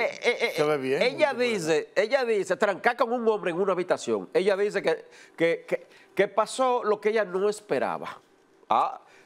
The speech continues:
Speaker 1: ella era, ella era una, eh, ¿cómo que ella se llama?
Speaker 2: Eh, y Cari-, Ca-, Kirail, Caril, qué sé yo.
Speaker 1: Ok,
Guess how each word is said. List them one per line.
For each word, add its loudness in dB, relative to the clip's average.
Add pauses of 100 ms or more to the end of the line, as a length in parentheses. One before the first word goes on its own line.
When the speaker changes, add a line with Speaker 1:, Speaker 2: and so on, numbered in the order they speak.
Speaker 1:
ella 2
era, 0
ella 2
era 2
una, -2 (340)
eh, 0 (180)
¿cómo -2
que 2
ella 0
se -6
llama? -4 (1300)
Speaker 2:
Eh, -10
y -10
Cari-, -8
Ca-, -12
Kirail, -4
Caril, -2
qué -8
sé -6
yo. -8
Speaker 1:
Ok, 0